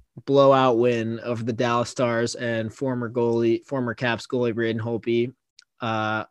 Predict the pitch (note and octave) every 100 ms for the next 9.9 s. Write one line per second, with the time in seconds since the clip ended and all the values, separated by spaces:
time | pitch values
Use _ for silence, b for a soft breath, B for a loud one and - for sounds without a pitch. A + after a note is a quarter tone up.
0 | - A#2 A2+ - B2 A#2+ B2 - - B2+
1 | A2+ - A#2 A#2+ A2 A2 A2 A2+ A#2 A2+
2 | G#2+ A#2 G2 A2+ - A2+ G#2+ A2+ A2 A#2+
3 | B2 A#2 A2 A#2 - B2 A#2 A#2 A2 -
4 | A#2 A2+ A#2 A#2+ C3+ C3 A#2 B2+ A#2+ A#2
5 | A#2+ A#2 B2+ A#2 A#2 - A#2+ A#2 A#2+ -
6 | A2+ A2 A2 A2 G#2+ A2 A#2+ - A2 A2
7 | A#2+ A#2 A#2 A2+ A2 B2+ A#2 A#2 A#2 A#2+
8 | A#2 A2+ - A#2 A#2 A#2+ - C3+ - C#3
9 | C3 B2+ B2 B2 C#3+ B2 A#2 A#2+